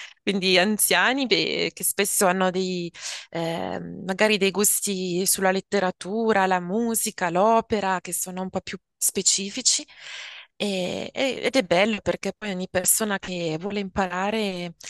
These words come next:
è un mondo, quindi, e io è un po',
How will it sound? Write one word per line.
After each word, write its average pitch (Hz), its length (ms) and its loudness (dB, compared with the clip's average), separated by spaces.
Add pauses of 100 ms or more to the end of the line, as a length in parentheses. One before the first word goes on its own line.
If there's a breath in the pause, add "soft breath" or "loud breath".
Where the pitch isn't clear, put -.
(140)
è 185 120 0
un 185 200 4
mondo, 190 500 2
quindi, 170 920 -8
e 190 120 0
io 190 460 0
è 196 80 -4
un 185 100 -4
po', 170 540 0